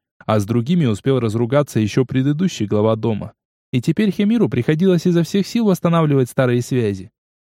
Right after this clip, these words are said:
«Вот и замечательно», улыбнулся Нерар, явно довольный подобным исходом. «А теперь давайте отпразднуем потери и приобретения».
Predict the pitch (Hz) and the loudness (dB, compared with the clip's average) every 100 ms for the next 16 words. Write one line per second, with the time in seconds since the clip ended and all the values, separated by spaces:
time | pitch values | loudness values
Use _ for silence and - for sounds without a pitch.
0 | _ - 160 170 190 196 180 180 185 - | _ -4 0 2 2 0 2 2 2 0
1 | 208 208 - 113 117 120 117 _ - 113 | 0 0 0 -2 0 0 -2 _ -4 2
2 | 120 117 131 117 120 120 135 151 139 196 | 2 4 2 2 2 2 2 0 0 0
3 | 202 180 190 196 120 107 123 123 113 113 | 0 2 2 2 0 0 -2 -2 -2 -2
4 | 127 - 113 95 - _ _ _ - 139 | -4 -2 -6 -6 -18 _ _ _ -6 -2
5 | 160 147 175 180 202 190 185 185 185 185 | -2 0 -2 0 0 2 4 4 4 2
6 | 175 170 - 185 220 175 120 120 117 135 | 2 0 0 -2 0 2 2 2 2 0
7 | 131 - 165 160 151 151 147 143 143 151 | 0 0 0 2 0 2 0 2 0 0
8 | 175 165 131 95 101 | 0 0 0 -4 -12